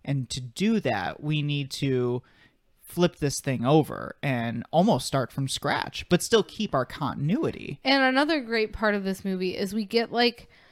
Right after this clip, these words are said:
Speaker 2: not, like, we get more of, like, who, like, Chucky is. Like, we, he's fleshed out a little bit more. Like, we get more personality. We get more of his background. We get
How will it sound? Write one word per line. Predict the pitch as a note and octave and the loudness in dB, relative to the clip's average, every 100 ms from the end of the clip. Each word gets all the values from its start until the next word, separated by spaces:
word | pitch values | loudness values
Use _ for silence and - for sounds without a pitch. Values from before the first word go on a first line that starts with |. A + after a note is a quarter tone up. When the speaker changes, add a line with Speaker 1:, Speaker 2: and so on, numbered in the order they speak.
| _ _ _ - - | _ _ _ -16 0
Speaker 2:
not, | B3 C#4+ - - - - | 6 6 4 -2 -20 -6
like, | A#3 A#3+ B3 | 4 4 6
we | B3 | 6
get | D4 B3 | 6 6
more | B3+ B3+ | 6 6
of, | A#3+ A3 | 6 6
like, | G#3+ G3+ - A3 - - | 4 4 0 -14 -6 0
who, | B3+ A#3+ A#3 - - | 2 4 2 -2 0
like, | A3+ G#3 G3 - | 4 4 2 -8
Chucky | - A3+ G3 G#3+ | -2 0 0 -2
is. | - G3+ F#3+ F3+ - | 0 2 4 0 -2
Like, | G#3 F#3+ | -2 -2
we, | G#3+ G#3 | -2 -2
he's | F#3+ G#3 | 0 -2
fleshed | - B3 B3+ A#3+ - | 0 4 4 4 4
out | G#3 G#3 | 6 6
a | G3 | 4
little | F3+ E3+ | 2 0
bit | D#3+ | -2
more. | E3+ D#3 - - - - - | -6 -8 -10 -14 -18 -6 0
Like, | A3+ | 4
we | A#3+ | 4
get | A3 A#3 | 6 4
more | A3+ A3+ | 4 2
personality. | G#3+ A3 G3+ - A#3+ B3 A3 F3+ F3 | 2 0 -2 -2 2 4 4 2 -2
We | F3+ | -2
get | F3+ F#3+ | -2 -2
more | G3 G3 G3+ G3+ - - - - | -2 0 0 -2 -12 -20 -12 0
of | G#3+ | 2
his | G#3+ A#3 A3 - - | 4 4 2 -2 6
background. | C4+ A#3 - F#3 F3 F3+ | 6 6 4 0 0 0
We | G3 | 0
get | G#3+ - | 0 -2